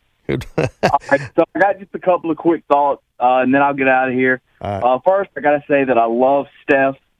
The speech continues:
Speaker 2: That table spot was absolutely fantastic.
Speaker 1: That was
Speaker 2: And you
Speaker 1: cool.
Speaker 2: gotta give her,
Speaker 1: I liked
Speaker 2: you
Speaker 1: it,
Speaker 2: gotta
Speaker 1: too.
Speaker 2: give her a lot of props for that.
Speaker 1: Yes, I agree. She's a mom of two or three, uh, kids. Uh, you know, she's not a spring chicken. She's not an old lady either, but still, I mean, she works out and trains, but,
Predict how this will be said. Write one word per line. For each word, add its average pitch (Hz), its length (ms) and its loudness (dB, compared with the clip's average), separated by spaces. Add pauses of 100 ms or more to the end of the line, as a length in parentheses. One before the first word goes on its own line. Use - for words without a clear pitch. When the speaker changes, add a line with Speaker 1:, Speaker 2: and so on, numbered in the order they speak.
(120)
Speaker 2:
That 110 180 0
table 135 320 0
spot 127 400 0
was 110 120 -8 (120)
absolutely 120 640 -2 (560)
fantastic. 135 580 0
Speaker 1:
That 147 140 -2
was 165 100 -8
Speaker 2:
And 110 100 -12
you 196 60 -6
Speaker 1:
cool. 170 80 -6
Speaker 2:
gotta 127 120 -6
give 135 140 -14 (100)
her, 110 120 -2 (200)
Speaker 1:
I 143 140 -2
liked 185 260 -4
Speaker 2:
you 190 40 -2
Speaker 1:
it, 156 40 -4
Speaker 2:
gotta 147 140 2
Speaker 1:
too. 123 80 -6
Speaker 2:
give 147 120 -10
her 139 80 -4
a 131 60 0
lot 143 180 2
of 143 140 -8
props 120 400 0
for 110 100 -10
that. 101 300 -8
Speaker 1:
Yes, 143 440 -8
I 127 140 -4
agree. 156 220 -4
She's 131 180 -6
a 131 40 0
mom 156 320 0
of 120 140 -6
two 170 180 -4
or 151 60 -4
three, 175 420 -4
uh, 135 180 -6
kids. 180 360 -4
Uh, 120 140 0 (440)
you 160 60 0
know, 151 160 0
she's 131 220 -4
not 160 160 0
a 165 40 -6
spring 190 300 -4
chicken. 185 320 -2
She's 165 120 -6
not 214 100 -2
an 156 80 -2
old 123 120 -4
lady 143 280 -2
either, 139 240 -2
but 151 160 -2
still, 180 220 -2
I 120 80 -4
mean, 120 80 -6
she - 120 -6
works 160 320 -2
out 156 160 0
and - 80 -14
trains, 175 380 -2
but, 156 200 -2